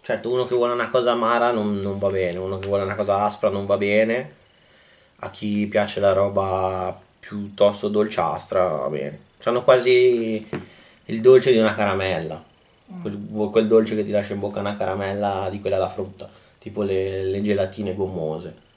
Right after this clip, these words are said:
Speaker 1: che c'hanno sullo zuccherino, ma poi senti l'aspro della frutta. Anche a questo,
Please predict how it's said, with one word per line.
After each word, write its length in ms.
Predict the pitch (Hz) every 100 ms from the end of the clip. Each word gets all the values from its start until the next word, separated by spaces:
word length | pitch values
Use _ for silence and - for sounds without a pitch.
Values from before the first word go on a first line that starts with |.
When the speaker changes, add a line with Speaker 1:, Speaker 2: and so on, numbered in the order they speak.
| _ _ _ _
Speaker 1:
che 80 | 113
c'hanno 160 | 98
sullo 240 | - 101 98
zuccherino, 1120 | 101 - 101 98 101 98 95 90 87 82 - -
ma 120 | 95
poi 160 | 98 104
senti 840 | - 92 92 90 90 82 78 - - -
l'aspro 340 | 95 - -
della 120 | 85 104
frutta. 240 | - - - - - _ _ _ _ _ _ _ _ _ -
Anche 200 | 135 143
a 60 | 147
questo, 1160 | 139 139 - 131 127 117 107 101 98 98 98